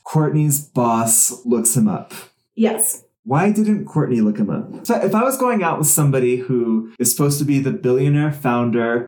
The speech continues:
Speaker 1: of this very popular app, I might Google him, like, see who they dated in the past, see where they grew up.
Speaker 2: Yeah, I thought that was weird too. And it was like,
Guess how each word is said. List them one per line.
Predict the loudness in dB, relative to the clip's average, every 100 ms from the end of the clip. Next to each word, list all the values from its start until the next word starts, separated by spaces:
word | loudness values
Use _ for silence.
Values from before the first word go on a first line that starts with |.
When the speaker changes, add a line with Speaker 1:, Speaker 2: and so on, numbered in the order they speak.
| -2
Speaker 1:
of | 0 -2 -2
this | 0 2 0 -2
very | -2 2 2
popular | 2 -2 0 0 0 0 -2 -4 -2
app, | 0 0 -4 -14 -18 -4
I | 0
might | 0 2
Google | 2 2 2
him, | 2 0
like, | 0 0
see | 0 2 2
who | 0
they | 0
dated | 0 0 0
in |
the | -4
past, | -2 0 2 0 0 -2 -2 -6 -10 -16 -6
see | -2 0
where | 2
they | 0
grew | 0 -2 0
up. | 2 0 -2 -10 -20 _ -4
Speaker 2:
Yeah, | -2
I | -2
thought | 0 0
that | 0 2 0
was | 0
weird | -2 0 0
too. | 0 0 0 -2 -2
And | -2
it | -2
was | -2 -2
like, | 0 0 0 -4